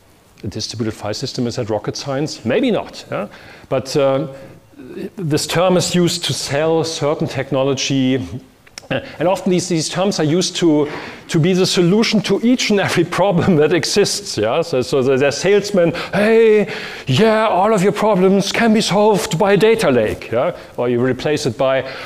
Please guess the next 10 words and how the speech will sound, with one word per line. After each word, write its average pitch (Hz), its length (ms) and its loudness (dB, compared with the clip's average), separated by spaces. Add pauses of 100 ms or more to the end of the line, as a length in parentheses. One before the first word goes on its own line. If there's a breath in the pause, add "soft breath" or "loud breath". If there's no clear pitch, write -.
(160 loud breath)
"All - 200 2
your 240 140 4
problems 208 520 4
can 214 220 2
be 208 80 4
solved 185 440 2
by 175 220 4
A 180 300 2
I." 175 420 0 (140)
Yeah? 139 260 -4